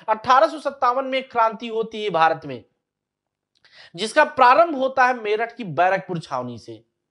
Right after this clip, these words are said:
एक सिपाही मंगल पांडे थे, उन्होंने विद्रोह कर दिया और किसी अधिकारी को, एक अधिकारी थे अंग्रेजी सरकार के, उस अधिकारी को उन्होंने गोली मारकर हत्या कर दी।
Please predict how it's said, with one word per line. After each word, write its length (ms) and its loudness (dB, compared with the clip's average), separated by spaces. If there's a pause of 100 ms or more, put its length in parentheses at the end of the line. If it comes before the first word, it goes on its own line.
(500)
एक 120 -2
सिपाही 400 4
मंगल 320 2
पांडे 640 -2
थे, 220 6
उन्होंने 920 0 (320)
विद्रोह 400 4
कर 180 0
दिया 340 -8 (1300)
और 180 8
किसी 320 0
अधिकारी 720 4
को, 300 2 (200)
एक 180 2
अधिकारी 600 4
थे 140 2
अंग्रेजी 440 4
सरकार 440 4
के, 260 4 (260)
उस 160 -2
अधिकारी 380 0
को 120 -10
उन्होंने 240 -6
गोली 280 -2
मारकर 360 -4
हत्या 300 0
कर 160 -6
दी। 260 -14